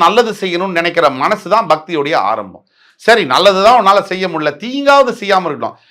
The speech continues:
நீ பொம்பளைங்களை, குழந்தைங்களை தள்ளிட்டு போய் சாமியை பார்த்ததுனால தான் சாமி வந்து உன்னை ஆசீர்வாதம் பண்ணுவாங்கன்னு நம்புற ஊரு இது. இப்போ நான் எல்லாரையும் சொல்லல, ஆனா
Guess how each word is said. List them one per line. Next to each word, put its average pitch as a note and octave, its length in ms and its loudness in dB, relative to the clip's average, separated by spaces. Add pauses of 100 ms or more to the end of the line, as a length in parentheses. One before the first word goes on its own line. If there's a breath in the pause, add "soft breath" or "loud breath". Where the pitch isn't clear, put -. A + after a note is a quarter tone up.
(120)
நீ F#3+ 60 -4 (140)
பொம்பளைங்களை, B3 500 4 (100)
குழந்தைங்களை A#3 480 0
தள்ளிட்டு G3+ 340 0
போய் G3+ 200 -4
சாமியை G3+ 300 0 (100)
பார்த்ததுனால F3+ 520 0
தான் G3+ 200 2
சாமி G3 320 2
வந்து F#3 160 -4
உன்னை E3+ 120 -2 (460 soft breath)
ஆசீர்வாதம் G3+ 600 4
பண்ணுவாங்கன்னு E3+ 440 0
நம்புற G#3 220 4 (160)
ஊரு E3+ 160 -8
இது. - 100 -20 (540)
இப்போ - 180 -8
நான் B2+ 200 -6
எல்லாரையும் A#3 360 4
சொல்லல, E3 220 4 (140)
ஆனா D#3 120 2